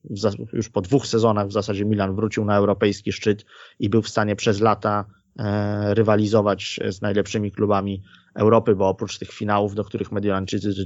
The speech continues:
docierali, tam były także i półfinały. No po prostu, e, w tamtym okresie kadencji Carlo Ancelottiego Milan, e, był stale w grze o Puchar, e, Mistrzów, a Pirlo był stale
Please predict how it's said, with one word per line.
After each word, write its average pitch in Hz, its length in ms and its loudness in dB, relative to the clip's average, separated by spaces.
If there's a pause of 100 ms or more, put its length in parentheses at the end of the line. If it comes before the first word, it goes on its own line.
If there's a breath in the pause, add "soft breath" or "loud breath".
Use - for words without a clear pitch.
docierali, 98 500 2
tam 95 180 -4
były 92 140 -2
także 95 260 -4
i 98 60 0
półfinały. 110 600 2
No 127 80 0
po - 80 -8
prostu, 135 400 0 (460 loud breath)
e, 120 500 -2
w 120 80 -8
tamtym 131 320 0
okresie 120 440 2
kadencji 110 460 0
Carlo 110 280 2
Ancelottiego 107 680 -2
Milan, 104 440 -2 (420 soft breath)
e, 104 460 0
był 104 580 4
stale 120 600 4 (140)
w 107 140 -12
grze 107 420 0 (340)
o 104 340 -2 (120)
Puchar, 110 420 -2 (220)
e, 104 240 -2
Mistrzów, 113 520 -2
a 113 80 -2
Pirlo 113 380 2
był 113 300 2 (220)
stale 110 560 0